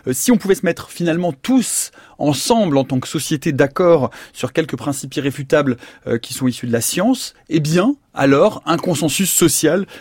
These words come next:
finirait par émerger, et donc un nouveau système moral et politique pourrait s'établir, qui amènerait de facto un climat d'harmonie et de stabilité. Est-ce que je résume bien la chose, Cyril Verdet ?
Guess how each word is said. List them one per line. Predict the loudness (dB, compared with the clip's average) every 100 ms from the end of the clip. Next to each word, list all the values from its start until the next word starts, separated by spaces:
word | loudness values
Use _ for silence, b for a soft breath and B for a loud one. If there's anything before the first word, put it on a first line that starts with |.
| B
finirait | -2 2 4
par | 4 2
émerger, | 2 2 2 0 0 0
et | 0
donc | 4 4 4 0 B B B
un | 2
nouveau | 4 4 2
système | 2 2 4
moral | 4 4 2
et |
politique | 0 -2 -4 -8 -8 _
pourrait | 0 2 2
s'établir, | 0 0 0 2 -2 -4 B B _
qui | 0
amènerait | 2 2 2 2 b b
de | -2 0
facto | 2 -2 0 0 0 B B -6
un | -6
climat | -2 0 2 0 -2
d'harmonie | 0 2 2 0
et | -2
de |
stabilité. | -2 -4 -4 -6 -8
Est-ce | -8
que | -8
je |
résume | -4 -2 -2
bien | -2
la | -6
chose, | -8 -10
Cyril | -8 -8
Verdet ? | -6 -6